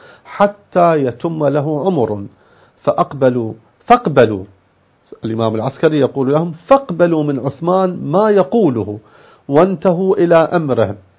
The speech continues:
واقبلوا قوله، فهو خليفة إمامكم والأمر إليه"، فأطلق عليه لقب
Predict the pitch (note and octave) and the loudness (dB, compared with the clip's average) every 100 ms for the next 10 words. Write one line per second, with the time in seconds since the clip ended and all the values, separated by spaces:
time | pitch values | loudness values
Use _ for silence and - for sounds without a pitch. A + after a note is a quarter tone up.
0 | - D3 F#3 F#3 D#3 F#3 F#3 G3 F#3 G#3+ | 0 2 2 2 4 4 6 2 2 4
1 | G3+ C3+ A#2 G#2 G#2 _ _ _ _ E3+ | 4 4 4 2 -4 _ _ _ _ -2
2 | C#3+ D#3 F#3 F#3+ - F3+ F#3 C#4 C4 - | 0 0 4 4 4 2 4 4 2 2
3 | D3+ C#3 C3+ A2+ G#2+ A2 A2+ A2 F#3+ G#3+ | 0 0 -2 -2 -4 -4 -8 -4 -2 -2
4 | A3+ - _ - B2 A2 C3+ F3 E3+ B2+ | -6 -16 _ -2 -2 0 -2 -2 -2 -2
5 | G#2+ G#2 G2 - _ _ - - D3 C#3 | -2 -2 -4 -10 _ _ -8 -4 -2 -2
6 | B2 A#2+ A#2 B2+ A2+ A#2+ F3 G#3+ | -2 -2 -2 -2 0 -2 0 -2